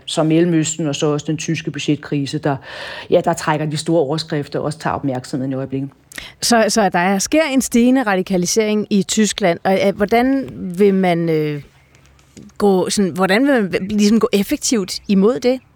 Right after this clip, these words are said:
Speaker 1: Ja, med de her renseagelser, øh, og så også, man, ja, rent efterretningsmæssigt gennemtravle de her organisationer. Og det afgørende er nu, at, at nu er der virkelig fokus på det. Øh,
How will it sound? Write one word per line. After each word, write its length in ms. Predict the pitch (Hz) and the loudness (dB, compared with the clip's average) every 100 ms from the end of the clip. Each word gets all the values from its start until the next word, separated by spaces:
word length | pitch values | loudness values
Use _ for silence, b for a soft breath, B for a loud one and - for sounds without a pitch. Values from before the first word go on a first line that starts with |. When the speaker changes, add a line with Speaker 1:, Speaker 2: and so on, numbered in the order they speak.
| _ _ _ _ B B B B B B B B B B | _ _ _ _ B B B B B B B B B B
Speaker 1:
Ja, 180 | - 170 | 0 2
med 100 | 151 | -2
de 140 | 151 | -2
her 360 | 180 220 180 165 | 4 4 2 -4
renseagelser, 640 | 180 180 214 156 170 185 165 143 - | -2 2 4 2 0 0 -2 -4 -4
øh, 240 | 180 170 160 | -2 -2 -2
og 100 | - | -4
så 100 | - | -2
også, 280 | 170 175 185 | 0 0 -2
man, 180 | 165 143 - 135 | -6 -6 -12 -14
ja, 80 | 151 | -10
rent 220 | 151 151 | -8 -8
efterretningsmæssigt 800 | 160 202 165 160 165 156 147 156 | -6 -4 -2 -4 -4 -4 -4 -6
gennemtravle 800 | 156 170 202 175 143 135 151 143 | -4 -4 -4 -2 0 0 -2 -4
de 120 | 151 | -2
her 80 | 170 | -2
organisationer. 540 | 151 151 - 170 156 | -2 -6 -6 -4 -4
Og 140 | - | -6
det 60 | 147 | -6
afgørende 520 | 131 160 180 202 160 170 | 0 2 4 2 0 -2
er 120 | 170 | -2
nu, 240 | 175 185 B B B B B - | 0 -2 B B B B B -6
at, 100 | 151 175 - | -2 -2 -4
at 100 | - - | -12 -2
nu 80 | 208 | 2
er 40 | |
der 80 | 214 | 4
virkelig 240 | 165 180 160 | 4 0 0
fokus 400 | - 233 311 - | 2 2 2 -2
på 120 | 180 | -2
det. 240 | - 143 - | -2 -4 -6
Øh, 120 | - | -6